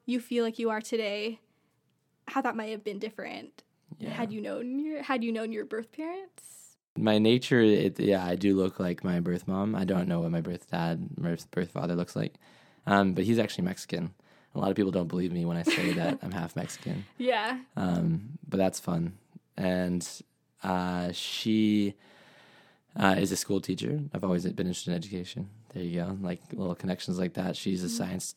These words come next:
Speaker 2: school teacher. Loves
Speaker 1: Oh.
Speaker 2: science. I
Speaker 1: Wow.
Speaker 2: love science.
Speaker 1: Mm-hmm.
Speaker 2: Um, what else? She's a people person. Loves, you know, um,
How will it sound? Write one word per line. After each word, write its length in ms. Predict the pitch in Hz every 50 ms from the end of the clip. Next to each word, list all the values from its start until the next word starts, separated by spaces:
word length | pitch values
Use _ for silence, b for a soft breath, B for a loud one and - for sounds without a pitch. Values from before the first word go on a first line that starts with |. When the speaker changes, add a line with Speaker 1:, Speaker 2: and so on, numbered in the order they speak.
| _
Speaker 2:
school 300 | - - - - 92 90
teacher. 400 | - 87 90 - - 92 92 92 - _ - -
Loves 240 | - - 117 98 -
Speaker 1:
Oh. 40 | -
Speaker 2:
science. 520 | 92 90 87 87 92 - - - - - -
I 40 | -
Speaker 1:
Wow. 140 | - 85 85
Speaker 2:
love 140 | 87 85 85
science. 480 | - 87 87 87 87 92 - - - -
Speaker 1:
Mm-hmm. 220 | - - - 92
Speaker 2:
Um, 400 | 92 95 95 95 92 90 87 85 - _ - - _ _ _ _ -
what 160 | 95 92 90
else? 260 | 87 85 85 - - -
She's 160 | - - 87
a 60 | 87
people 240 | - - 92 92 90
person. 600 | 76 - 92 90 87 - - 92 87 87 87 92 92 - _ - - -
Loves, 520 | - 87 90 87 87 85 85 - - - -
you 80 | 92
know, 260 | 87 85 82 82 - - b b b b b b b b b b b b _ -
um, 460 | 87 85 82 80 80 80 80 85